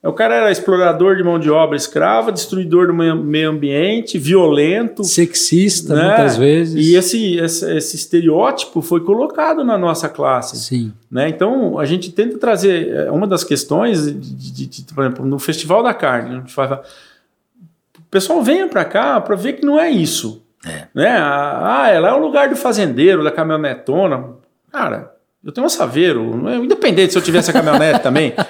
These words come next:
Speaker 1: qual o problema de ter uma caminhonete? Pô, precisa ir pra, pra, pra estrada ruim.
Speaker 2: Você não vai andar de
Speaker 1: É.
Speaker 2: motinha na fazenda,
Speaker 1: Pô, então,
Speaker 2: no, no, na
Speaker 1: é.
Speaker 2: estrada de chão, não dá, né?
Speaker 1: Pô, eu, é, só, é o preconceito invertido
Speaker 2: É.
Speaker 1: que eu chamo, sabe? Tem um preconceito invertido.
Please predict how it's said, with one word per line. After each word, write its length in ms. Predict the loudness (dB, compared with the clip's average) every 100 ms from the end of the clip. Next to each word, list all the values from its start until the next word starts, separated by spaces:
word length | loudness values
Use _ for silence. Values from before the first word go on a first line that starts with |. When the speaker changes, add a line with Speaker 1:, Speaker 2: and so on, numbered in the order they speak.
| 0
Speaker 1:
qual 140 | 2
o 20 | 4
problema 400 | 4 4 4 2
de 60 |
ter 60 | 2
uma 120 | 2
caminhonete? 560 | 2 2 2 0 -2 -4
Pô, 200 | -4 -4
precisa 380 | -4 0 2
ir 60 | 2
pra, 320 | 2 2 2
pra, 220 | 2 0
pra 120 | 0 -2
estrada 320 | 0 -2 -2
ruim. 340 | -4 -2 0
Speaker 2:
Você 160 | 2 4
não 120 | 4
vai 140 | 4 4
andar 280 | 4 4
de 120 | 4 4
Speaker 1:
É. 20 |
Speaker 2:
motinha 500 | 4 4 4 4 6
na 120 | 4
fazenda, 460 | 4 4 4 6 6
Speaker 1:
Pô, 60 |
então, 280 | 4 6 6
Speaker 2:
no, 140 | 6 6
no, 60 |
na 60 | 4
Speaker 1:
é. 20 |
Speaker 2:
estrada 320 | 4 4 4
de 120 | 4 2
chão, 360 | 4 4 4
não 120 | 4
dá, 280 | 4 4 4
né? 160 | 2 0
Speaker 1:
Pô, 320 | -2 -6 -8
eu, 400 | -4 -2 -2 0
é, 180 | 0 0
só, 240 | 2 2
é 60 | 4
o 80 | 2
preconceito 640 | 2 0 2 2 0 2
invertido 540 | 2 2 0 -2 0 2
Speaker 2:
É. 40 |
Speaker 1:
que 60 | 2
eu 80 |
chamo, 320 | 2 0 -2 0
sabe? 340 | 2 2 -2
Tem 80 | -6
um 60 |
preconceito 540 | 0 0 0 -2 -2 0
invertido. 420 | 0 0 -4